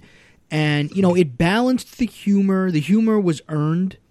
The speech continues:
I, it wasn't gratuitous, and it was balanced with, you know, kind of the dark,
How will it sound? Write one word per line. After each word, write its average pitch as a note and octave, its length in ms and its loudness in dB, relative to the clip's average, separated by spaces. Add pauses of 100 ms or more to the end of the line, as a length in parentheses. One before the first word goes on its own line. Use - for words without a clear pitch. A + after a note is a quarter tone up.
(320)
I, C3+ 160 -4
it C#3+ 160 -8
wasn't D3 320 -4
gratuitous, D#3 640 -4
and D3+ 140 -6
it C#3+ 60 -8
was C#3 140 -8
balanced D3+ 760 -4
with, C#3+ 320 -4 (520)
you F#3+ 80 -4
know, F3+ 120 0
kind F3 260 -2
of F#3+ 60 0
the G3 100 2
dark, D#3 720 -6